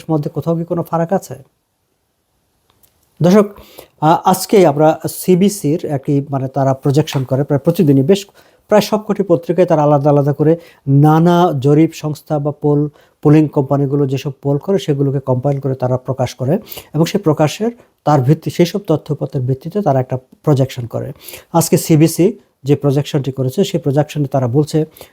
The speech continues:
লিবারেল পার্টির জনসমর্থন এখন ফর্টি ফোর পার্সেন্ট, আর কনজারভেটিভ পার্টির থার্টি সিক্স পয়েন্ট নাইন পার্সেন্ট। সিবিসির প্রজেকশন হচ্ছে এই প্রথমবারের মতো প্রায় দুইশো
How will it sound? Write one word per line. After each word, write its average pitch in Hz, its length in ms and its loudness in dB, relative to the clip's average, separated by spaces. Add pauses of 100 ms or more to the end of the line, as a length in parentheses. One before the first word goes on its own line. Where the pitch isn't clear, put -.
(100)
লিবারেল 139 380 4
পার্টির 131 460 -2 (220)
জনসমর্থন 143 640 -2
এখন 123 160 -4
ফর্টি 147 300 -4
ফোর 127 140 -2
পার্সেন্ট, 196 460 -4 (400)
আর 139 140 2
কনজারভেটিভ 135 640 0
পার্টির 170 340 -2 (300)
থার্টি 151 240 -2
সিক্স - 380 -6
পয়েন্ট 127 260 -2 (220)
নাইন 127 520 0 (120)
পার্সেন্ট। 131 480 -6 (600)
সিবিসির 202 480 2
প্রজেকশন 170 440 0
হচ্ছে 165 320 -2 (480)
এই 170 140 4
প্রথমবারের 170 580 2
মতো 147 200 -2
প্রায় 175 160 2
দুইশো 170 300 0